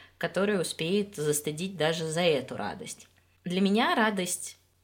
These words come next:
самой себе, да, когда я её предъявляю, становится немного пресноватой. И разделённость очень важный аспект, учитывая, что мы среди людей, и признание и внимание нужны нашей нарциссической части. И радость — это про удовольствие.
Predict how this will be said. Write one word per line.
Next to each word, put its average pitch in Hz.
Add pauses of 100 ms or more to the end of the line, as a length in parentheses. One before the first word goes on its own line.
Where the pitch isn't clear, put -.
(100)
самой 190
себе, 196
да, 202
когда 156
я 147
её 143
предъявляю, 151
становится 190
немного 185
пресноватой. 180 (240)
И 165
разделённость 165
очень 165
важный 156
аспект, - (320)
учитывая, 175
что 165
мы 180
среди 170
людей, 156
и 151
признание 170
и -
внимание 160 (140)
нужны 185
нашей 165
нарциссической 170
части. - (640)
И 170
радость — 196
это 190
про 185
удовольствие. 175